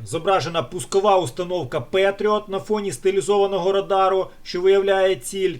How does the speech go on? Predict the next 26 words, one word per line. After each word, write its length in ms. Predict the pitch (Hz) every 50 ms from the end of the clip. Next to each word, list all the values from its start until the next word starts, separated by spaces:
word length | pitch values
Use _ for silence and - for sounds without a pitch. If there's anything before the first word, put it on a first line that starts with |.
| -
та 140 | - 180 196
напис 580 | 202 196 180 160 147 - 156 139 - - - - -
вгорі 340 | - 120 127 151 175 196 208
по 160 | 208 - 202
колу: 460 | 196 - - 185 175 156 139 143 135 127
«П 220 | - - 190 190
П 140 | 190 - 190
О — 220 | 196 202 214 220
надійний 480 | 202 190 165 147 185 202 202 185 185 151
щит 260 | 123 - 196 196 196
України». 600 | 185 127 - 180 185 175 160 147 123 117 110 - - - - - -
Аверс 380 | 185 208 226 226 208 - -
монети 460 | 185 185 180 180 160 131 - 143 135 -
ідентичний 760 | 160 151 139 185 190 180 - 226 233 220 - - 202 180 165
з 120 | 135 - -
аверсом 640 | - 170 175 180 185 170 131 - - 190 175 147 120 - - - -
обігової 640 | - 190 180 220 196 196 226 214 180 175 165 160 156
монети 460 | 156 170 180 185 214 226 226 214 190
номіналом 600 | 165 160 156 156 156 170 170 165 165 156 143 135
десять 340 | 170 185 156 - 156 139 139
гривень 400 | 143 170 202 214 214 208 202 156
зразка 460 | 131 147 156 147 - - 185 180 175
дві 160 | 147 156 156
тисячі 380 | - 175 - - - - 156 147
вісімнадцятого 680 | 151 127 - 156 147 156 160 156 135 - - 170 170 170
року. 380 | 156 135 117 - - 117 110